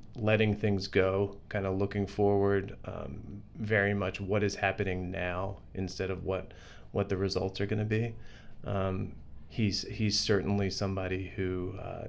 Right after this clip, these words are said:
is willing to give the spotlight to, for example, Michael Jordan and, and be able to sit back and say, and I think this is a testament to a great coach, is that he, when they win, right, when the team wins, it's the team who's won and the players.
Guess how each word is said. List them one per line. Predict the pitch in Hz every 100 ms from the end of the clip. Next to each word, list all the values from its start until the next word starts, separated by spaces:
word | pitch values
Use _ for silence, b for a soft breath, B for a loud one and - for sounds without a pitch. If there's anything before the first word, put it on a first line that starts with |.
| -
is | 98 92
willing | 92 92 92 90
to | - 90 85 85 B B B B -
give | 101 95
the | 95
spotlight | - 95 92 104 92 90 -
to, | 98 87 82 - - - -
for | - 92
example, | 90 90 87 95
Michael | 92 92 90
Jordan | 87 98 87 90 90 - B B B
and, | 101 90 90 101
and | 95
be | 95
able | 90
to | 87
sit | - 101
back | - 92 92
and | 95
say, | - 104 92
and | 92
I | 90
think | - 87
this | - -
is | 87 - -
a |
testament | - 92 - 95 85
to | 90
a |
great | 80 95 90
coach, | - 117 110
is | 87 -
that | -
he, | 101 92 - B B B B B B B B - -
when | 117 110
they | 113
win, | 107 123 110 85 98 - -
right, | 95 92 98 -
when | 107
the | 98
team | - 113 107
wins, | 92 101 90 90
it's | - -
the | - -
team | - 98 90
who's | 92 -
won | 90 85
and | 87
the |
players. | 90 - 87 - - - -